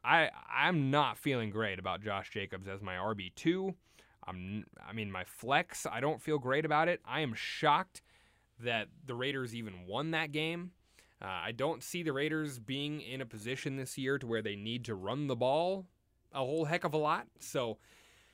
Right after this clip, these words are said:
I'm gonna shine up Josh Jacobs, and I'm gonna try to sell him, if I can, for something else.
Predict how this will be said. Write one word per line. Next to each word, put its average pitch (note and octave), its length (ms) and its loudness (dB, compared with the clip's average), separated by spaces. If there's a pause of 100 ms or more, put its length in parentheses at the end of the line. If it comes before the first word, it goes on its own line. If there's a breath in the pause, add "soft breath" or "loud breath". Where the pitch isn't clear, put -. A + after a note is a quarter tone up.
(500 soft breath)
I'm D#3+ 100 0
gonna G3+ 160 4
shine F3+ 360 4
up E3 120 4
Josh D3 320 4
Jacobs, A#2+ 460 2
and A2+ 80 -2
I'm C3+ 100 -2
gonna D3 140 0
try B2 160 -2
to F#2 80 -4
sell A2 320 -2
him, E2 160 -10 (380)
if - 160 -4
I G#2 80 0
can, C#3+ 500 0 (420)
for C3+ 140 -4
something G#2 420 -2
else. - 380 -12